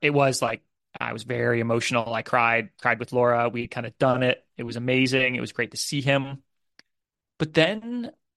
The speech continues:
I definitely, I crashed hard off of the adrenaline high of the birth.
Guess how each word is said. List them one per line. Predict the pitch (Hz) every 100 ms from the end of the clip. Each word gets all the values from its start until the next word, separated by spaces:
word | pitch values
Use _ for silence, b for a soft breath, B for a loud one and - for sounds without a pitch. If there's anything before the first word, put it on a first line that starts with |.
| _ _ _
I | - 123 175 233 214
definitely, | 147 139 - 165 156 151 143 _ _ _ -
I | 143 170 202 220
crashed | - - 143 123 127 120 - - - -
hard | 120 107 - - - - _ _ _ _ _ _ -
off | 139 - - 117
of | 131 120
the | 127
adrenaline | 120 131 120 117 110 110 113 _ _ _ _ -
high | - - 117 117 113 160
of | 123 -
the | -
birth. | - - -